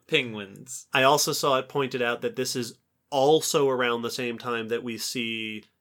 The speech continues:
Speaker 2: penguins develop their modern style of flippers.
Speaker 1: Ah.
Speaker 2: That they develop a more modern, uh, uh, anatomy. So there may have been selective pressure on penguins at this time,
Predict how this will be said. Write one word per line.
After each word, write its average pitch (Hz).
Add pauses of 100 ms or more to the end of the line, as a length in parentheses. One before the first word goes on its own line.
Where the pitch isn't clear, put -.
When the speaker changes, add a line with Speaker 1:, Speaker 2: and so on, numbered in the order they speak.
Speaker 2:
penguins 123
develop 113
their 110
modern 110
style 113
of 101
flippers. - (200)
Speaker 1:
Ah. 131 (180)
Speaker 2:
That 123
they 113
develop 113
a 120
more 117
modern, 107
uh, 127
uh, 107
anatomy. 117 (300)
So -
there 120
may 123
have 127
been 123
selective 120
pressure 147
on 107
penguins 143
at 110
this 104
time, 104